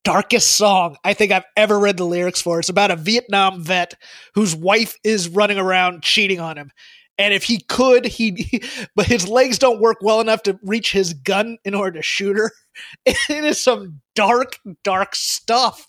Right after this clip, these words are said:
but I mean, he, I mean, if you grew up in the early eighties,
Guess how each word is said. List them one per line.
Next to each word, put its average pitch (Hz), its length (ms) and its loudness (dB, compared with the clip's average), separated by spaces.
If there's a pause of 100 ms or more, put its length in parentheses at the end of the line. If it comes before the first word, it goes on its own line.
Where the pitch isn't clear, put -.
but 170 240 -8 (1400)
I 208 60 0
mean, 214 220 2
he, 254 320 -2
I 226 40 0
mean, 220 180 2
if 196 120 -4
you 269 220 -4
grew 254 240 0
up 269 120 -2
in 214 60 -4
the 220 160 -6
early 233 300 2
eighties, 190 680 -4